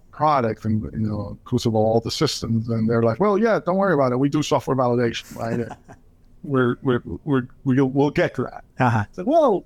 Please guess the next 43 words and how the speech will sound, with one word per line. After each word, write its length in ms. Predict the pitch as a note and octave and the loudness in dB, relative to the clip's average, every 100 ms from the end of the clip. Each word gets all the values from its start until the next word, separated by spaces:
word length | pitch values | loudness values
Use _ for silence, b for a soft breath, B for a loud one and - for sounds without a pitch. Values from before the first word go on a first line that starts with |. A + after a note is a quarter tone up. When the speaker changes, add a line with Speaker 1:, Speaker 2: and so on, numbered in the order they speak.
| - | -6
Speaker 1:
you 80 | F3+ | 0
know, 300 | D#3+ C#3 C3+ | 2 2 0
in 100 | E3+ | 0
our 400 | F#3+ B3 C#4+ C4+ | 2 4 4 4
language, 680 | G3 E3+ D#3 D#3 D3+ - - | 2 2 0 0 -2 -2 -2
right?" 240 | D#3 G3 | 2 2
And 120 | F3 D3 | 2 2
that's 200 | D3 E3+ | 2 2
another 280 | D#3 E3 | 2 2
kind 220 | D3 E3+ D#3+ | 2 0 0
of 80 | |
translation, 680 | - D3 C3+ - F#3 F3+ C3 | 0 -2 -2 -2 -2 0 0
right? 380 | C#3+ F3 F3 F3 D3 | 2 2 0 -4 -6
Is 140 | D3 | -2
that 180 | G3+ A3+ | -2 -4
software 360 | - A#3+ D#4 D#4 | -2 -2 0 0
validation 520 | C#4+ B3 C#4 B3+ G3 | 2 2 2 0 -2
is 140 | D#3+ | -2
more 240 | E3+ G3+ F#3 | -4 -2 -2
in 80 | |
the 140 | E3+ D3 | -2 0
design 420 | C3+ B2+ C#3+ D3 | 0 2 2 2
verification 720 | C3+ B2+ B2 - C#4+ B3 B2 | 0 0 -2 0 2 2 0
space. 360 | - - G#2 - - | -4 -6 -10 -10 -10
Speaker 2:
Mm-hmm. 300 | C#3+ C#3+ B2+ | -6 -4 0
Speaker 1:
I 60 | C3+ | 0
mean, 300 | G#3+ G#3 - - - _ - - | 2 0 -2 -10 -20 _ -20 -4
there's 160 | - | 0
a 40 | C3 | 0
step 480 | - - G3+ G3+ - | -2 -2 -2 -2 -8
beyond 580 | D#3+ C3+ D#3+ C4 G3 C3 | -2 2 4 4 2 2
that, 300 | A#2+ A2+ C3 - - | 2 0 -6 -16 -6
uh, 420 | B2 A2 A2 G2+ - - - A#4 | -2 -2 -2 -6 -8 -12 -6 -2
right, 200 | B2+ A#2 | 0 0
that 140 | A#2+ - | 0 0
you 40 | B2 | 2
need 160 | A#2+ | 2
to 100 | - | -4
do. 380 | - C3 B2 A#2+ | -2 2 4 4
And 120 | B2 | 0
so 300 | - D3+ C3+ b b b b b | 0 0 0 b b b b b
I 60 | |
think 320 | C#3 C4+ G3 | 0 0 0